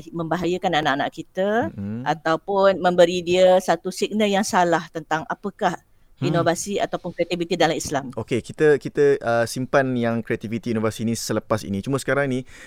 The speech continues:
Speaker 2: uh, saya nak tanya, uh, pendapat Prof lah berkenaan dengan i-, ada ibu bapa yang suka sangat memuat naik atau, uh, gambar anak-anak mereka di media sosial yang s-, sampai, uh, bila, yelah, bila, kita tahu benda ni,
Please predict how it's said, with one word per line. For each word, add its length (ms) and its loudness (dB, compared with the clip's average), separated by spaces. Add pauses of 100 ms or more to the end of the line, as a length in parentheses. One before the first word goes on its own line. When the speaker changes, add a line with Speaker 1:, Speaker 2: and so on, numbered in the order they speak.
(160)
Speaker 2:
uh, 80 -4
saya 160 -6
nak 60 -6
tanya, 120 -4
uh, 140 0 (100)
pendapat 300 -4
Prof 180 -2
lah 140 -4
berkenaan 260 -8
dengan 300 -4
i-, 160 -8
ada 240 -4
ibu 160 -4
bapa 240 -4
yang 240 -4
suka 680 -8
sangat 380 -4 (320)
memuat 400 -4
naik 240 -2 (260)
atau, 280 -6
uh, 120 0
gambar 480 0
anak-anak 220 -2
mereka 300 -6
di 100 -2
media 180 -2
sosial 400 -6
yang 140 -6
s-, 160 -14
sampai, 560 -2 (380)
uh, 260 -4
bila, 320 -2
yelah, 240 0
bila, 160 -4
kita 200 -2
tahu 200 2
benda 160 0
ni, 80 -8